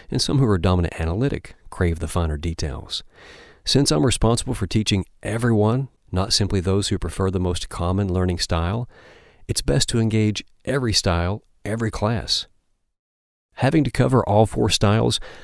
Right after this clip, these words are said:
might sound a little intimidating, but most of us do it automatically.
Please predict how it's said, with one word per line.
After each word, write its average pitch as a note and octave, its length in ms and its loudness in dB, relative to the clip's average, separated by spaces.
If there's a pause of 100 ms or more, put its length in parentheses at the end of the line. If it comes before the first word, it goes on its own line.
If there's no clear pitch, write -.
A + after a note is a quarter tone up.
(140)
might F#2+ 360 0
sound F#2+ 300 4
a F2+ 60 0
little E2 260 2
intimidating, D2 640 -2 (800)
but G#2+ 120 0
most D3+ 260 2
of - 80 -2
us D3 120 4
do B2 180 4
it C#3 180 0
automatically. G#2+ 720 0